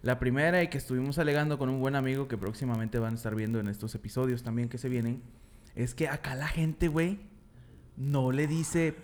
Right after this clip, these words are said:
piso al piso, azulejo al azulejo que nosotros conocemos. A ver, ¿me voy a escuchar mamador? Sí, lo sé. Pero siento que en diferentes partes del país, aquí en México, güey, nosotros le conocemos como azulejo, güey.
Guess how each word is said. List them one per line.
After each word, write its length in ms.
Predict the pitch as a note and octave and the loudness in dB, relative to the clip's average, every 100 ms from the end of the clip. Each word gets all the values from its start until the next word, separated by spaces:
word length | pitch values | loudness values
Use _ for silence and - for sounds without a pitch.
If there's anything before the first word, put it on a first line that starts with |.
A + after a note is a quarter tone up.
| - | -6
piso 380 | D3 C3+ C#3+ D#3+ | -2 -2 0 0
al 140 | C#3 | -2
piso, 500 | - B2+ C#3 - D3+ | -4 -6 -4 -2 -2
azulejo 560 | B2 A#2+ C3 B2+ C3 E3 | -2 0 2 2 2 0
al 100 | D#3+ | 0
azulejo 560 | C3 B2+ A#2 A#2+ B2 D3+ | -2 -2 -2 -2 -4 -4
que 100 | C3 | -2
nosotros 460 | G#2+ A2+ A2 C3 | -2 -6 -8 -10
conocemos. 520 | - C3 A#2+ C#3+ C#3 - - - - | -6 -6 -6 -6 -8 -10 -18 -20 -2
A 100 | - F#3+ | 6 8
ver, 220 | A3+ D#3+ | 8 8
¿me 120 | D3 | 6
voy 80 | D#3+ | 6
a 40 | |
escuchar 320 | F3 F3+ A3+ | 4 2 4
mamador? 600 | G#3+ G#3 G#3 A3 A3+ - - | 6 6 6 4 2 -8 -16
Sí, 320 | - B2+ B2+ | -4 0 2
lo 160 | C#3+ | 0
sé. 320 | C#3 C#3+ D#3+ - - - - | 2 0 0 -6 -16 -16 0
Pero 220 | D3+ C#3+ | 2 4
siento 260 | E3 E3 F#3+ | 4 4 4
que 80 | |
en 80 | G#3+ | 4
diferentes 460 | F3 E3 D#3+ F3 - | 6 4 2 0 0
partes 340 | D3 D3 E3 | 0 2 0
del 140 | D#3+ C3 | 0 2
país, 320 | B2 C3 C3 | 2 4 2
aquí 240 | A#2 C3 | -2 -2
en 100 | C3+ | 0
México, 400 | C#3+ C#3 C3 B2+ | 0 -2 -2 0
güey, 240 | A#2+ B2 C3+ - - - - - - - | 2 0 -2 -12 -20 -20 -20 -20 -12 -6
nosotros 400 | B2+ A#2 D#3+ G#3+ | -4 -4 0 0
le 80 | C#4 | 2
conocemos 480 | G3+ C3+ C#3+ B2 | 2 4 2 2
como 240 | A#2 A2 G2+ | 0 0 0
azulejo, 500 | G2+ C#2+ F#2 A#3+ D4 | -2 -4 0 0 2
güey. 280 | G#3 C#3 | 2 2